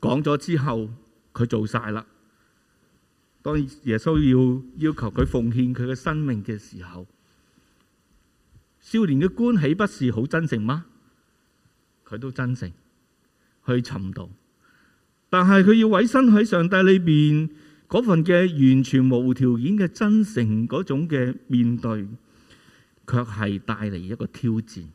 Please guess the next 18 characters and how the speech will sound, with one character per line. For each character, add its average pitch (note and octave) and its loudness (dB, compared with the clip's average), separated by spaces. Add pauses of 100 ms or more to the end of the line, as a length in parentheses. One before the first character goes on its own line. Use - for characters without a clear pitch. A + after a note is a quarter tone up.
(560)
於 C#3 -4
是 A#2 -2
佢 A2+ -2
憂 C3+ -2
愁 F2 -10
嘅 F#2 -16 (720)
離 G2 -8
開。 A2 -6 (1900)
當 D3+ 2
然 A#2+ 0 (240)
喺 A#2 -4
呢 F3 0
個 D3 -6
十 A#2+ -4 (100)
架 B2+ -2
路 A2 -2
裏 A2 -2
邊， G#2 -6